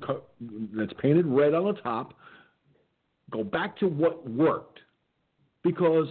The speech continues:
as the old saying goes, if it ain't broke, don't try to fix it. Well, by doing away with those machines, they thought they were fixing the system,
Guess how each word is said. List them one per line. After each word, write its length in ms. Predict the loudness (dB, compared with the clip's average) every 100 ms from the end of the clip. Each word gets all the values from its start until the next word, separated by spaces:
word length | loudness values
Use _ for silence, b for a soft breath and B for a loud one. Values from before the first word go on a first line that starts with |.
| -4
as 120 | -4 0
the 60 |
old 200 | 0 0 -2
saying 320 | -2 0 2
goes, 400 | 2 2 2 2 -4 -12 _ _ _ _ -2
if 180 | 0 4
it 160 | 4
ain't 320 | 2 0 -2
broke, 500 | 2 6 6 4 -2 -18 _ _ _ _ _ _ _
don't 340 | -2 -2 -2 -4
try 360 | -2 -2 -2
to 100 | -4 0
fix 220 | 2 0 -2
it. 180 | -16 -20 _ _ _ _ _ _ _ _ _ _ b b -2
Well, 160 | 0
by 240 | 0 0 -2
doing 920 | -2 0 2 2 2 2 -2 -6 -6
away 360 | -2 2 4 4
with 220 | 2 0
those 240 | 0 2
machines, 640 | 0 -4 -2 0 2 0 -2 -8 b b
they 520 | -4 2 4 4 2 -4 _ _ _ _ _ _ _ _
thought 220 | -4 -2 2
they 120 | 4
were 200 | 4 2 -4 _
fixing 580 | -2 -2 0 2 4 4
the 80 | 2 0
system, 640 | -2 0 0 2 0